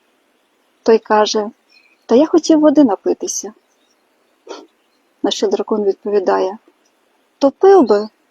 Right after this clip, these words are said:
ту воду". Подумайте над цим, чи не буваємо ми інколи тим лицарем із мечем, який хотів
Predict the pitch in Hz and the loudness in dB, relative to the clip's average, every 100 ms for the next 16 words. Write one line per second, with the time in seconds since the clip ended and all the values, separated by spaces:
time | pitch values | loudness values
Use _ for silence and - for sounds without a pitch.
0 | _ _ - 208 196 175 190 196 _ _ | _ _ -2 2 2 0 -2 -12 _ _
1 | _ _ _ _ _ _ _ _ _ _ | _ _ _ _ _ _ _ _ _ _
2 | _ _ _ _ _ _ - 240 359 339 | _ _ _ _ _ _ 0 2 2 2
3 | 247 392 392 - - 381 214 - _ _ | -2 -6 -6 -4 -2 0 -2 -10 _ _
4 | _ _ _ _ _ _ _ - 214 370 | _ _ _ _ _ _ _ -6 -4 -4
5 | 202 254 294 254 226 214 220 262 - _ | -2 0 2 2 0 -2 -2 -4 -8 _
6 | _ _ _ _ _ _ _ _ 233 220 | _ _ _ _ _ _ _ _ -2 -2
7 | 233 220 - 220 202 202 233 - 196 196 | 2 2 2 2 2 2 2 0 0 -2
8 | 220 _ _ _ _ _ _ _ _ _ | -4 _ _ _ _ _ _ _ _ _
9 | _ _ _ _ - 190 190 185 - 190 | _ _ _ _ -6 -4 -4 -6 -4 -4
10 | 190 - _ _ _ - - 220 202 - | -6 -12 _ _ _ -2 -2 -2 -2 0
11 | 254 | 0